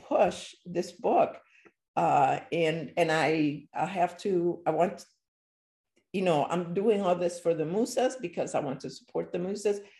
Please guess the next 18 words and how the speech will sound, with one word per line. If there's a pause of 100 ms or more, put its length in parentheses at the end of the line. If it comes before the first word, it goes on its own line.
(120)
but
I
also
want
to
sh-, (100)
uh,
show
my
publisher
that
I
am
doing
the
very
best (500)
because,